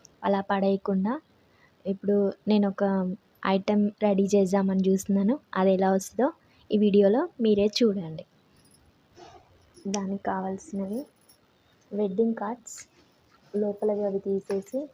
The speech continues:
only ఈ కార్డ్స్ అన్నమాట. అది ఇలా ఉన్నాయి తీసుకున్నాను. నేనైతే ఒక మూడు తీసుకున్నాను. మిగిలిన బ్యాంగిల్స్, కొంచెం గ్రీన్ కలర్ థ్రెడ్. ఈ,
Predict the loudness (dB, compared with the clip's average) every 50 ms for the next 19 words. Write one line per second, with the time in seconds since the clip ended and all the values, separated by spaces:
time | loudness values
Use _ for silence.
0 | _ _ _ -10 -8 -6 -2 -2 -2 -2 -4 -6 -10 -12 -12 -10 -12 -14 -10 -8
1 | -8 -8 -8 -10 -12 -14 -12 -10 -12 -12 -12 _ _ _ _ _ _ _ _ _
2 | _ _ _ -8 -8 -4 -2 -2 -2 -2 -2 -2 -2 -2 -2 -2 -2 -2 -2 -4
3 | -2 -4 -6 -6 -6 -12 -16 -14 -12 -12 -12 -12 -14 -14 -16 -18 _ _ -10 -8
4 | -8 -8 -8 -10 -12 -10 -8 -8 -8 -8 -8 -8 -6 -6 -6 -4 -6 -6 -4 -4
5 | -6 -6 -8 -16 -16 -16 -16 -14 -16 -14 -14 -14 -16 _ _ _ _ _ _ _
6 | _ _ _ _ _ -12 -12 _ -14 -10 -10 -8 -6 -6 -6 -6 -6 -4 -4 -4
7 | -4 -6 -6 -6 -6 -6 -8 -10 -12 -18 -20 -20 _ _ _ _ _ _ _ _
8 | _ _ _ _ _ -10 -8 -6 -4 -2 2 2 4 4 2 0 -2 -4 -4 -4
9 | -4 -6 -6 -4 -2 -2 -2 -2 -2 -2 -2 -2 -2 -8 _ _ _ _ _ _
10 | _ _ _ _ _ -20 _ _ _ _ _ _ -14 -12 -12 -8 -6 -4 -4 -2
11 | -2 -4 -4 -6